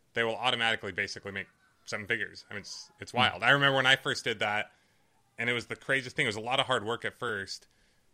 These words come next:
Speaker 1: but then I remember, like, it was almost, it wasn't overnight, but it felt over. You know, there's, there's just, like, one day I remember handing off a big old chunk of project management to Vanessa, and, like, the next day I was like, "Oh my gosh, I'm a, I'm a free man."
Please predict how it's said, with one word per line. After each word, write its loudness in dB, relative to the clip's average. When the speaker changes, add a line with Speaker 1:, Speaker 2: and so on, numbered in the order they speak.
Speaker 1:
but -4
then 4
I 4
remember, 0
like, 0
it -8
was -4
almost, -2
it -10
wasn't 2
overnight, 6
but 8
it 0
felt 10
over. 4
You 2
know, 10
there's, 6
there's 6
just, 4
like, 8
one 2
day 6
I 0
remember 4
handing 4
off 4
a -6
big 2
old -2
chunk -2
of -4
project 0
management -4
to -8
Vanessa, -4
and, 2
like, -4
the -2
next 0
day -2
I -2
was -4
like, -4
"Oh -6
my -6
gosh, -4
I'm -10
a, -10
I'm -2
a -4
free -6
man." -4